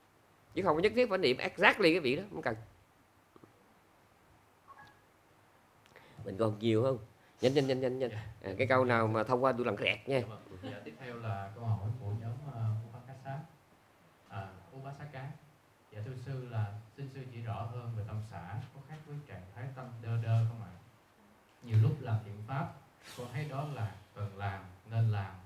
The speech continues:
Speaker 2: phải làm,
Speaker 1: Thôi,
Speaker 2: là
Speaker 1: được
Speaker 2: hết.
Speaker 1: rồi, được rồi, hiểu. Trong A Di Đàm không hề có tâm xả. Xả là,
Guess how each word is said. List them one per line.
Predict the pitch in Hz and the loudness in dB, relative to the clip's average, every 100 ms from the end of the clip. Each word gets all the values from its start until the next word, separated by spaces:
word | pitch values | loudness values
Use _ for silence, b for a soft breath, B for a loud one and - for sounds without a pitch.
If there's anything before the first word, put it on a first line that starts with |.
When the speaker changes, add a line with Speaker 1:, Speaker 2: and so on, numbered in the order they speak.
| - 92 | -20 -10
Speaker 2:
phải | 107 113 | -6 -2
làm, | 101 - - | -2 -4 -6
Speaker 1:
Thôi, | 110 123 | 2 4
Speaker 2:
là | |
Speaker 1:
được | 117 107 | 6 4
Speaker 2:
hết. | |
Speaker 1:
rồi, | 98 - - | 2 -2 -6
được | - 101 | 0 2
rồi, | 90 | 2
hiểu. | 85 90 113 113 _ _ b b b b b | 0 -2 -4 -12 _ _ b b b b b
Trong | 135 160 | 2 4
A | 156 | 4
Di | 147 | 4
Đàm | 123 120 107 | 4 4 4
không | 160 151 | -2 2
hề | 120 | 2
có | 131 | 2
tâm | 160 143 | 0 -4
xả. | 135 78 82 175 - - _ _ _ _ _ _ _ _ _ _ _ _ _ _ _ _ _ _ _ _ - - _ | -4 -2 2 0 -2 -20 _ _ _ _ _ _ _ _ _ _ _ _ _ _ _ _ _ _ _ _ -20 -20 _
Xả | - 90 151 | -2 2 4
là, | 175 110 | 2 0